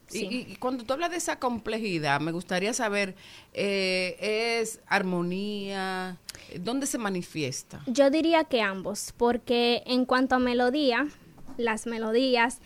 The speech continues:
Speaker 2: los requintos de la guitarra, también los mambos, se han ido complicando. O sea, yo siento que eso ha ido avanzando de una manera totalmente diferente. Y cada artista tiene su estilo único y cada artista tiene su complejidad.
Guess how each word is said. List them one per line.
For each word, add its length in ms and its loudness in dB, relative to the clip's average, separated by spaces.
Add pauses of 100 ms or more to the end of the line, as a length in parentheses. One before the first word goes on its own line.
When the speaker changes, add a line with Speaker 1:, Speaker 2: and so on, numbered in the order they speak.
(340)
Speaker 2:
los 600 6
requintos 960 2
de 80 2
la 160 4
guitarra, 580 4
también 340 4
los 220 2
mambos, 640 6 (160)
se 220 4
han 240 6
ido 240 6
complicando. 680 0
O 40 -2
sea, 460 0
yo 180 -2
siento 420 -2
que 380 2
eso 300 0
ha 100 4
ido 140 4
avanzando 520 -2
de 100 0
una 180 -4
manera 280 -2
totalmente 460 -4
diferente. 480 -2
Y 140 -2
cada 180 4
artista 360 0
tiene 200 -4
su 100 -4
estilo 300 2
único 320 0 (420)
y 120 2
cada 280 8
artista 360 0
tiene 200 0
su 120 -2
complejidad. 680 0